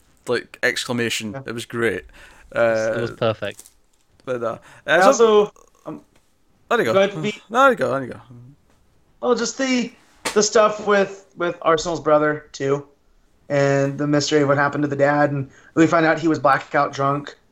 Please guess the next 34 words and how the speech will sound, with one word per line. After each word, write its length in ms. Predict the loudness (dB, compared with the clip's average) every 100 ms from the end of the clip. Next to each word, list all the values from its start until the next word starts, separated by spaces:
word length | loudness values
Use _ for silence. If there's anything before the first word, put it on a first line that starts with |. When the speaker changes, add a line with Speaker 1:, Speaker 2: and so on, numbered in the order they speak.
| _ _ _ _
Speaker 2:
when 160 | -4 -2
it 100 | 0
happened, 480 | 2 0 0 -2 -4
so 80 | -2
he 100 | 2
doesn't 260 | 2 2 2
know 180 | 4
if 80 | 4
he 100 | 0
killed 380 | -2 0 0 -2 -10
the 60 | -2
dad, 240 | 2 2
but 60 | 0
he 60 | -2
doesn't 260 | -4 -6
think 220 | -10 -8
he 180 | -8 -4
did. 440 | 4 6 6 2 -4 2
Speaker 1:
Ar-, 140 | 4
Ars-, 240 | 6 4
Speaker 2:
I 60 | 4
thought 80 | 2
Speaker 1:
just, 100 | 2
Speaker 2:
that 40 |
Speaker 1:
just 80 | 0
Speaker 2:
was 80 | -2
Speaker 1:
to 60 | 2
Speaker 2:
a 20 |
nice 40 | 2 4
Speaker 1:
clarify, 60 |
Speaker 2:
little 140 | 4 4
Speaker 1:
Arsenal's 320 | 4 0 -2
brother 300 | 0 2 2
being 680 | -2 -4 -2 -2 -4 -6 -10